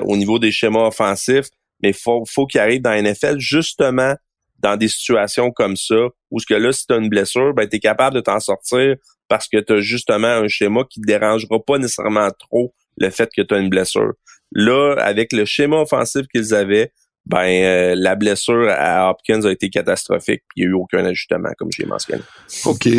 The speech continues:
Speaker 2: merci. Troisième essai, les gars, on va avoir une petite discussion ouverte. On a commencé à parler un peu de ça ensemble, euh, avant, euh, l'émission, mais là,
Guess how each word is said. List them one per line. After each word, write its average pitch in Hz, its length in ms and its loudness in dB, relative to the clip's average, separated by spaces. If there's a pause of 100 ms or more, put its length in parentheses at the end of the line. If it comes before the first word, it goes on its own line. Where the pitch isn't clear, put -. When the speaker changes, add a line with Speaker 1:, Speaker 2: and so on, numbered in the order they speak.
(140)
Speaker 2:
merci. 185 540 0
Troisième 190 420 2
essai, 214 320 2
les 143 180 2
gars, 156 200 0
on 135 180 0
va 120 460 2
avoir 139 280 0
une 135 140 0
petite 254 240 -6
discussion 226 400 0
ouverte. 156 500 0
On 127 300 2
a 135 60 2
commencé 160 460 0
à 220 100 0
parler 131 240 0
un 131 100 0
peu 143 160 -2
de - 80 -6
ça - 160 0
ensemble, 147 640 0
euh, 104 180 2
avant, 117 540 0
euh, 92 100 2
l'émission, 104 540 0
mais 127 160 0
là, 175 240 2